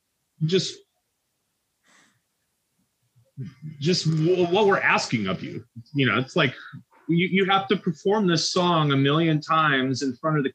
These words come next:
camera and not only make it seem like you're performing it for the first time, but you're performing it well and, like,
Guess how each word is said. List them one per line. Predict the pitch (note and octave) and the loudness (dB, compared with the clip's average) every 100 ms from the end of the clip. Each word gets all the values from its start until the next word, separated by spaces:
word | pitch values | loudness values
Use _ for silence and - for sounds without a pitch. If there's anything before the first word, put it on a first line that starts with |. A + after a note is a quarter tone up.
| - | -2
camera | D3 D#3+ C3+ B2 | 0 2 2 2
and | B2 | 2
not | C3 C#3 | 0 0
only | D3 D3 C#3 | 0 0 0
make | C#3 C#3 | 0 0
it | C3 | -4
seem | - C#3 C#3 | -4 -6 -4
like | C3 - | -6 -4
you're | A2 | -6
performing | - _ C#3+ C#3+ | -6 _ -12 -8
it | B2+ - | -10 -6
for | C#3 | -4
the | B2 - | -4 -4
first | D#3+ - - B2+ | -6 -6 -6 -4
time, | A#2+ | -2
but | A2+ | -2
you're | A2 - | -4 -6
performing | A2+ - _ C#3+ C#3 C3 | -14 -16 _ -6 -2 0
it | G2+ | 0
well | C3+ E3 - - _ - | -2 -2 -4 -14 _ -6
and, | A2+ A2+ | -2 -2
like, | G2+ F#2 | -2 -4